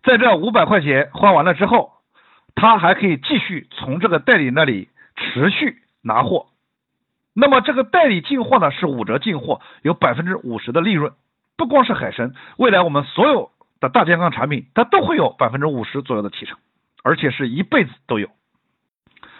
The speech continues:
那么作为代理这五千块钱，假如代理他又介绍了一个朋友来做代理的话，他就会有百分之二十的提成，也就是一千块钱。换句话说，这个代理也有一个回本机制，叫做介绍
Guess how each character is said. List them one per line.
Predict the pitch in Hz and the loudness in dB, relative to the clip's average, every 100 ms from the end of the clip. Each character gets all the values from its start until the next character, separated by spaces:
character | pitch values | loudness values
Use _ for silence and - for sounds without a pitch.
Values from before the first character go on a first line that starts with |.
| - | -2
那 | 285 | 2
么 | 269 | 2
作 | 311 277 | 4 4
为 | 214 208 185 - | 4 0 -2 2
代 | 330 240 | 4 4
理 | 156 113 | 2 -4
这 | - 202 | 0 0
五 | 135 123 | 0 0
千 | 196 | 0
块 | 208 170 | 2 0
钱， | 113 107 - - - - | 0 -4 -4 -12 -20 0
假 | 196 | 4
如 | 214 262 277 - | 4 4 0 0
代 | 392 330 | 4 4
理 | 180 135 | 4 2
他 | 202 | 0
又 | 294 | 0
介 | 240 294 | 0 2
绍 | 233 | 2
了 | 202 | 2
一 | 175 | 2
个 | 196 | 0
朋 | - 135 | 0 2
友 | 170 | 2
来 | 139 143 | 4 2
做 | - 175 | 2 2
代 | 226 | 2
理 | 147 110 | 0 -2
的 | 98 | -4
话， | - 113 - _ _ _ - | 0 0 -2 _ _ _ -2
他 | 190 | 0
就 | 208 247 | 2 2
会 | 170 226 | 0 0
有 | 151 | 0
百 | 131 120 | 2 0
分 | 113 143 | 0 0
之 | |
二 | 185 262 | 2 2
十 | 151 131 | 2 -2
的 | 123 | -4
提 | - | -4
成， | 120 98 95 - | -8 -10 -12 -4
也 | 127 | -2
就 | 175 | -2
是 | 135 | -4
一 | 139 165 | -8 -4
千 | 180 165 | -2 0
块 | 160 | -2
钱。 | - 90 - _ _ _ _ _ | -4 -14 -20 _ _ _ _ _
换 | - 202 | 0 2
句 | 147 | 2
话 | 143 | -2
说， | 131 131 - _ _ _ - | 0 0 -2 _ _ _ -4
这 | 285 | 0
个 | |
代 | 285 330 | 2 4
理 | 226 156 127 | 4 2 2
也 | 175 | 2
有 | 311 | 4
一 | 170 147 | 2 0
个 | 143 | -2
回 | - 143 | 0 -2
本 | 156 101 | 0 -4
机 | - 123 | -6 -8
制， | 127 - _ _ - | -8 -12 _ _ -2
叫 | 202 156 | 2 2
做 | 147 110 - | 2 0 -4
介 | - 262 | -2 0
绍 | - 185 - | 2 0 0